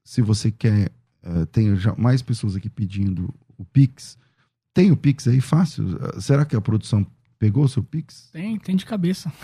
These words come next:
Speaker 2: <laughs>
Speaker 1: Não, mas será que aparece? Ah, ali, é o C N P J, né? Então
Speaker 2: Isso.
Speaker 1: fala aí, fala aí.
Speaker 2: É o onze dois três sete cinco cinco três zero zero zero um oito nove.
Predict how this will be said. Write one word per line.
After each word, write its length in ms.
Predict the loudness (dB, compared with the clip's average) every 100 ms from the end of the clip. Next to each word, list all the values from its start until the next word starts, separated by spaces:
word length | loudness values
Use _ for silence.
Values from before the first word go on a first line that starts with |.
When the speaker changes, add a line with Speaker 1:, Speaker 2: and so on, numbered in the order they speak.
| 0 2
Speaker 2:
<laughs> 360 | 2 -4 -8 0
Speaker 1:
Não, 120 | 4
mas 140 | 6 6
será 220 | 6 6
que 60 | 4
aparece? 340 | 6 6 4 4
Ah, 140 | 6
ali, 280 | 8 8 4
é 80 | 4
o 80 | 2
C 140 | 4
N 120 | 4 6
P 140 | 6
J, 340 | 6 6 4
né? 160 | 4 4 2 _ -4
Então 180 | 2 2
Speaker 2:
Isso. 80 |
Speaker 1:
fala 220 | 4 4 4
aí, 80 |
fala 240 | 2 2 2
aí. 100 | -2 _ _ _ _ _ _
Speaker 2:
É 80 | -2
o 40 | 2
onze 420 | 4 4 4 2
dois 320 | 2 2 0
três 240 | -2 -2
sete 340 | -2 -2 -2 -4
cinco 260 | -4 -4
cinco 280 | -2 -4 -6
três 640 | -4 0 0 -2 -6 -18 -20 _ _
zero 320 | -6 -2 0 0
zero 240 | 0 0
zero 240 | 0 0 0
um 200 | 0 -2 _
oito 320 | -2 0 0
nove. 480 | 0 0 2 0 -4